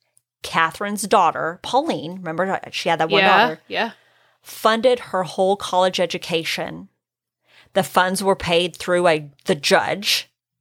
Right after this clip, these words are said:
Speaker 1: that sentenced all these people. And, um, it wasn't found out until later that Charles had paid the judge to pay the college, like, all these money. So it would be done an-,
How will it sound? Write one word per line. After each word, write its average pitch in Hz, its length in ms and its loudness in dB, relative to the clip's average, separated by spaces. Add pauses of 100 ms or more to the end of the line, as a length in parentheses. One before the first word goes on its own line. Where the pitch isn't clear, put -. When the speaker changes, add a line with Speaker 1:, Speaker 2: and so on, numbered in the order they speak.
(120)
Speaker 1:
that - 140 -2
sentenced 165 540 0
all 160 100 -2
these 185 240 -4
people. 170 460 -8 (2000)
And, 170 760 2 (140)
um, 110 560 0 (920)
it 196 140 0
wasn't 180 320 4
found 156 260 2
out 151 180 4
until 160 320 -4
later 151 400 0
that 139 400 2 (1300)
Charles 143 540 2
had 151 240 -4
paid 175 260 2
the 165 60 6
judge 127 500 0
to 160 140 -2
pay 160 260 0
the - 100 -6
college, - 680 -6 (180)
like, 160 240 -2
all 170 140 4
these 165 200 -4
money. 139 360 -8 (180)
So 214 160 4
it - 80 -6
would 180 160 2
be 156 120 -6
done 156 160 4
an-, 151 120 0